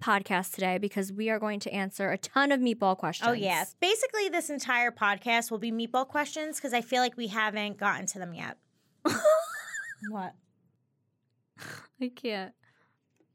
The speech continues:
Speaker 1: I have the giggles.
Speaker 2: You all right? <laughs>
Speaker 1: All right, so how's your week going, Dee?
Speaker 2: So my week is going good. I feel like soon C J's going to school, so I'm, like, super sad.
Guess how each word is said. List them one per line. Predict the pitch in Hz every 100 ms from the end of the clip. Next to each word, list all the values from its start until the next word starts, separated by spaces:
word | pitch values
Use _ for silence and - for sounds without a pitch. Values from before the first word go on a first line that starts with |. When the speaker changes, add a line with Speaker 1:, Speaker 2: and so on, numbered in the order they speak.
| _ _ -
Speaker 1:
I |
have | 208
the | 196
giggles. | 190 170 - 196 - - _ _ _ _
Speaker 2:
You | 233 240
all | 226
right? | 190 240
<laughs> | 415 - 294 403 254 - - - - - 440 - 523 453 466 - _ _ _ _ _ _
Speaker 1:
All | 294
right, | 277
so | 320
how's | 302 370 403
your | 403
week | 311 254 208
going, | 214 196 185
Dee? | 190 185 202 - _ _ _ _
Speaker 2:
So | - 311
my | 302
week | 349 427 494
is | 427
going | 320 277 294 302 -
good. | 196 180 175 175 294 - _
I | 233
feel | 233 285 294
like | 320 311 302 - _ _
soon | - - 247 240
C | 240 240
J's | 208 214
going | 202 208 208
to | 196
school, | - 196 185
so | -
I'm, | 196
like, | 202 202
super | - 208 208 190 190 -
sad. | - - 190 - 196